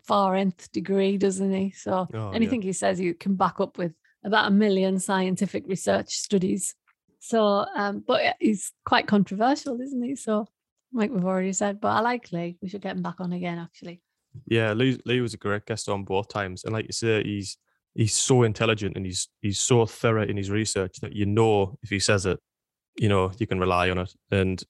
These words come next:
Speaker 2: but he's also got a, a good dry sense of humour as well.
Speaker 1: Mm.
Speaker 2: So he's a good guest to have on. Um, I liked having Matthew Mitchell on, obviously me being a, a coffee nerd.
Speaker 1: Yeah,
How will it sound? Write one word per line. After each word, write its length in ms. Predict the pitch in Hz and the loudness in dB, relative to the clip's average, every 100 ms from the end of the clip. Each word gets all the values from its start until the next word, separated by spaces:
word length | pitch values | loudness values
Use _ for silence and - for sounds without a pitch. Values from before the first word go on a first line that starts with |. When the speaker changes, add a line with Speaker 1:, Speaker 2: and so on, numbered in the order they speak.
| _ - | _ -4
Speaker 2:
but 100 | 104 | 0
he's 120 | 104 | 2
also 260 | 113 120 113 | 2 2 0
got 140 | 110 | 0
a, 180 | 101 98 - | 0 0 -4
a 60 | |
good 240 | - 107 92 | -4 -4 -2
dry 220 | 110 104 | -2 -2
sense 260 | - 110 107 | -4 -6 -2
of 60 | |
humour 260 | 113 113 113 | 0 0 0
as 100 | 107 | 0
well. 280 | 107 120 123 _ _ _ 202 | 0 0 -2 _ _ _ -4
Speaker 1:
Mm. 320 | 196 185 175 - - | -2 -2 -6 -12 -2
Speaker 2:
So 140 | 107 | 0
he's 100 | 101 | 0
a 40 | 92 | -2
good 180 | 107 | -2
guest 220 | 98 107 - | 0 -2 -2
to 60 | |
have 160 | 107 104 | -2 0
on. 220 | 110 110 - | -2 -2 -4
Um, 440 | 104 101 98 95 - _ _ _ _ _ _ _ _ | -2 0 -2 -4 -10 _ _ _ _ _ _ _ _
I 80 | 110 | 0
liked 180 | 110 110 | 0 2
having 200 | 120 120 | 2 2
Matthew 280 | 120 127 120 | 2 2 2
Mitchell 280 | 117 123 | 2 2
on, 180 | 123 139 - | 0 0 -4
obviously 340 | 110 98 107 101 | -4 -2 -4 -2
me 200 | 104 101 | -4 0
being 200 | 107 104 | 0 0
a, 180 | 101 101 - | -4 -6 -12
a 60 | - | -4
coffee 260 | 117 117 | -2 0
nerd. 360 | 107 107 113 120 - _ _ _ _ | 0 2 2 0 -12 _ _ _ _
Speaker 1:
Yeah, 480 | 196 190 185 233 269 | 0 2 2 0 -2